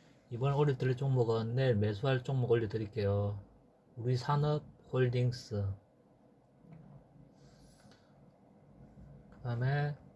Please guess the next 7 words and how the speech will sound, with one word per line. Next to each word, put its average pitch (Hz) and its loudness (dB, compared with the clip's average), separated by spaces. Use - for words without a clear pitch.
네오리지, 123 0
네오리지가 127 2
좋죠, 101 -2
우리산업 117 -2
홀딩스보다. 101 -4
그 123 -4
다음에 123 2